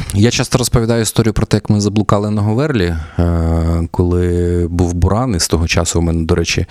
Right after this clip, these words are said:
до страху, панічного страху висоти, який трошки зменшився, додався панічний страх втрати, е, видимості. Я тепер дуже не люблю тумани, бурани і так далі.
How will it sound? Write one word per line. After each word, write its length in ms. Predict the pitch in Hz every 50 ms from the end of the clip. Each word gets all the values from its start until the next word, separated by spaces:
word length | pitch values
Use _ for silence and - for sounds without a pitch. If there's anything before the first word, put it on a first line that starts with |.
| - - - - - - -
до 80 | 80
страху, 540 | 80 - - 90 87 85 - 110 90 82 80 _ _
панічного 460 | - 95 92 90 85 - - 87 87 85
страху 340 | - - - 80 - 87
висоти, 460 | 87 85 - - 90 - - 95 87 85
який 360 | 85 85 - - 87 85 82
трошки 360 | - - - - - - 85
зменшився, 460 | 87 90 87 85 - - 85 - - -
додався 400 | 87 85 82 85 82 - - -
панічний 480 | - - 87 87 85 - - 90 82
страх 360 | - - - 87 85 82 -
втрати, 500 | - - - - 85 85 - 87 85 82 - - - - - - - - - - -
е, 120 | 95 85
видимості. 680 | 80 90 127 131 131 95 87 87 - - - - 85 85 85 82 -
Я 480 | - - 92 87 85 85 82 85 82 82 - -
тепер 240 | - - - - 90
дуже 260 | 87 98 95 92 90
не 100 | 87 87
люблю 220 | 85 85 82 90
тумани, 400 | 90 - 90 87 90 87 87 85
бурани 400 | 85 82 85 85 87 85 85 85
і 40 | 85
так 160 | 82 - 90
далі. 280 | 95 117 135 139 113 101